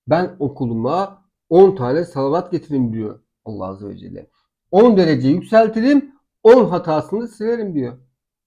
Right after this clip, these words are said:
"Silerim," diyor Allah Azze ve Celle. E şimdi burada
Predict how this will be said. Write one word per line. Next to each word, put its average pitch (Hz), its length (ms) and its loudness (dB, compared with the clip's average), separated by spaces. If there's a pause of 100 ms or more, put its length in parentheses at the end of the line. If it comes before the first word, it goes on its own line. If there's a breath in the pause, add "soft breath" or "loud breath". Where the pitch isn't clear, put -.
(180)
"Silerim," 220 480 -2
diyor 240 200 -4
Allah 175 300 -4
Azze 170 240 -4
ve 170 120 -6
Celle. 170 440 -8 (720)
E 117 60 -16
şimdi 170 260 -2
burada 196 380 -2